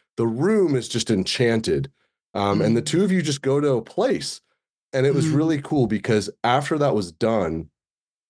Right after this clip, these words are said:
Speaker 1: and we all got to sort of debrief around it and get some time just sort of in your, kind of in your energy, you and Ashley together, and then separately, I got to sit down with you,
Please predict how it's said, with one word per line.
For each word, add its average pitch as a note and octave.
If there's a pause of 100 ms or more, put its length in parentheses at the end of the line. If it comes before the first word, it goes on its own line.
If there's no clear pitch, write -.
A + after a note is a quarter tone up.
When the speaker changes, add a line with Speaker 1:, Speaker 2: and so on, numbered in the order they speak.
Speaker 1:
and A2
we G#2
all A2
got G#2
to -
sort G#2
of F#2+
debrief C#3
around A#2
it A#2
and G2
get G#2
some G2
time A2
just F#2
sort G2+
of F#2
in G#2
your, G2+ (560)
kind A#2
of A2
in B2+
your A#2
energy, A#2+
you G#2+
and G#2+
Ashley G2+
together, C3+
and G#2+
then F#2+
separately, F#2+ (340)
I D#3+
got E4
to D3+
sit C#3+
down B2 (380)
with A#2+
you, C3+